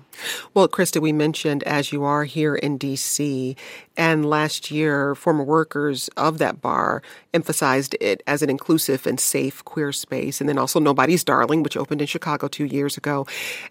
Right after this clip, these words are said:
It's, in an interview with Eater Chicago, the owner said it isn't exactly a lesbian bar, but it is woman-centered and woman-forward.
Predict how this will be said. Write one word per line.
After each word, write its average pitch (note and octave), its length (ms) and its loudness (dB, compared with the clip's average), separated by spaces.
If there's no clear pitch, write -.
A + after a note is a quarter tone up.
It's, G3+ 160 4
in G#3+ 180 6
an G#3 100 8
interview G#3+ 240 4
with E3 160 0
Eater G3+ 200 2
Chicago, D#3 440 -2
the D3+ 140 -2
owner E3+ 260 2
said D#3+ 220 -2
it D3+ 80 0
isn't E3+ 200 2
exactly E3 840 2
a D3+ 60 -2
lesbian D3 420 0
bar, C3 260 2
but D3 140 2
it D3+ 80 2
is E3+ 280 6
woman-centered D#3 1000 2
and C3+ 140 -4
woman-forward. C#3 880 0